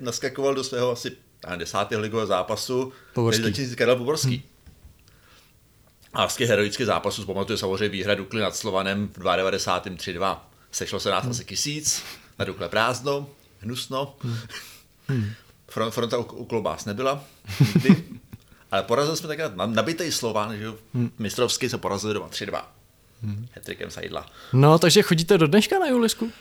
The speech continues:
Speaker 1: Chodím občas, jako
Speaker 2: Hmm.
Speaker 1: není to pravidelný, navíc tím, že Dukla hrála nějakou dobu hodně v pátek,
Speaker 2: Hmm.
Speaker 1: nebo hraje třeba o víkendu dopoledne, což se mi kříží s natáčením.
Speaker 2: Jasně.
Speaker 1: Tak se tam dostávám vzácně.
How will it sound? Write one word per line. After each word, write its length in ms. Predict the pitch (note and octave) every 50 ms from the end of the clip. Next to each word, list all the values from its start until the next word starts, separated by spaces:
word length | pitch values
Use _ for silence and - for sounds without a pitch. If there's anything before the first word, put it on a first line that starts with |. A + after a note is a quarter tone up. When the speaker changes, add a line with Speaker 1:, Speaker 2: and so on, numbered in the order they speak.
| -
Speaker 1:
Chodím 320 | - - - E3+ E3+ F#3+ D3+
občas, 380 | C#3 B2+ - - - A#2+ G#2 G2+
jako 140 | A2+ - C#3+
Speaker 2:
Hmm. 240 | C3+ B2 B2 A#2+ A#2
Speaker 1:
není 200 | A#2 A#2+ B2+ C3
to 80 | C3+ C#3+
pravidelný, 640 | B2+ B2 A#2 B2 B2 B2+ B2+ B2+ B2+ B2+ B2+ B2+ B2+ A#2+ - - - - - - A2+
navíc 380 | G#2+ A2 A2+ B2+ B2+ B2+ - -
tím, 200 | - B2 A#2+ A2+
že 140 | C3 B2
Dukla 360 | G#2+ G#2+ G2+ G#2 G#2 A2 B2 A#2
hrála 200 | A#2+ A2+ A#2 A#2
nějakou 240 | A2+ G#2+ G2+ B2+
dobu 120 | B2+ A#2+ A2+
hodně 180 | A2 G#2+ G2
v 40 | F2
pátek, 580 | - - G#2+ G#2 G2+ - - B2 A#2+ A#2 B2 A#2+
Speaker 2:
Hmm. 120 | A#2+ A#2 - - - - -
Speaker 1:
nebo 200 | A2 A2 G2+ A2
hraje 200 | G#2+ A2+ A2+ A2
třeba 220 | G#2 - - A#2 A2+
o 60 | A2
víkendu 320 | G2+ G#2 - A2 G#2+ G#2 A2 G2+
dopoledne, 400 | - - G#2+ G#2 G2+ G2 A2 G#2
což 140 | - A2
se 80 | - A#2
mi 80 | A2+ G#2+
kříží 300 | - - A#2 G#2 G#2+ A2
s 20 |
natáčením. 800 | G#2 F#2+ F#2 G#2 F#2+ G2 - - A#2 G#2+ G#2+ G#2+ G#2+ G#2+ A2+ G#2+ -
Speaker 2:
Jasně. 320 | A#2+ A2 - - A2+ A#2 - - - - - _
Speaker 1:
Tak 140 | - G2 -
se 60 | -
tam 100 | A#2+ A#2
dostávám 400 | G#2+ G#2 - - A2 G#2+ G#2+ G#2
vzácně. 720 | G2 F2 E2+ F2 F2+ - - - A#2 G#2+ G#2 G#2 G#2 G#2 G#2